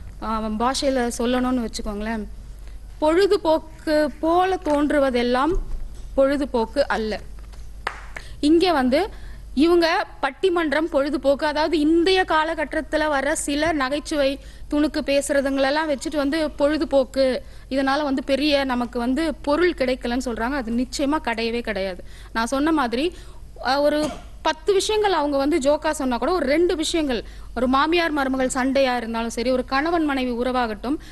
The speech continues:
இதுல இந்த பிரச்சனைக்கு இதுதான் காரணம் அப்படின்னு ஒரு விஷயம் சொன்னாங்கன்னா கண்டிப்பா வீட்ல போய் அவங்க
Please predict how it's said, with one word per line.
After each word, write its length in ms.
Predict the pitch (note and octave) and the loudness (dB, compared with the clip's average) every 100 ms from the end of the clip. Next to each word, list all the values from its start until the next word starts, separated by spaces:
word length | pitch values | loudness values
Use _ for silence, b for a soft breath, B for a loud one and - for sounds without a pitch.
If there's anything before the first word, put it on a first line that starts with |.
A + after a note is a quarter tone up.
| B | B
இதுல 220 | C4 D4 C#4 | -2 2 2
இந்த 240 | C4+ B3 | 2 0
பிரச்சனைக்கு 540 | C4 C#4 - F4+ F4 F4+ | 0 -2 2 2 4 2
இதுதான் 600 | C#4+ D4 D#4+ E4+ F4 F4 | 2 2 2 2 2 0
காரணம் 560 | C#4+ C4+ D#4+ D4+ D4+ | 2 2 2 0 0
அப்படின்னு 320 | A#3+ A3 D4 | 0 0 0
ஒரு 120 | D4 A#3 | 2 0
விஷயம் 280 | A#3+ D4 C#4 | -2 -2 -2
சொன்னாங்கன்னா 480 | A#3 A3+ G#3 G3+ D#4+ B B - | -2 -2 -2 -2 -4 B B -6
கண்டிப்பா 380 | E4+ E4+ G#4+ F#4 | -2 0 2 4
வீட்ல 340 | F4+ G4 F4 | 4 4 2
போய் 180 | E4 F4+ | 0 2
அவங்க 400 | D#4 D4 D4+ | 2 2 0